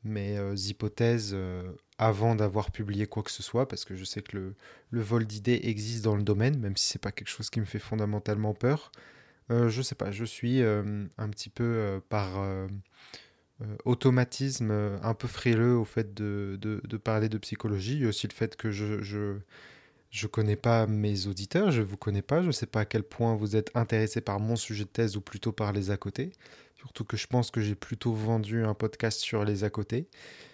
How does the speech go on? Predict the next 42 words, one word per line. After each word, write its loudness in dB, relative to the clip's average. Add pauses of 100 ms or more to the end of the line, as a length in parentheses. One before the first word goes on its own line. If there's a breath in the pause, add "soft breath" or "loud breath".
(160 loud breath)
Donc, 2
euh, 8
voilà, 2 (220)
ma 4
réflexion 2
n'est 6
pas 4
aboutie 2
encore 4
sur, 0
euh, 4
est-ce 2
que 2
je 4
parle 6
vraiment 8
de 2
mon 4
sujet, 4
euh, -2 (640 loud breath)
euh, 2
ou 4
est-ce 2
que 0
je -2
me 0
sers 4
un 4
peu 6
de -2
ce -6
que -6
je -6
vis -2
dans 4
mon 2
sujet 0
pour, -2
euh, 0
transmettre -2
des 0
choses. 2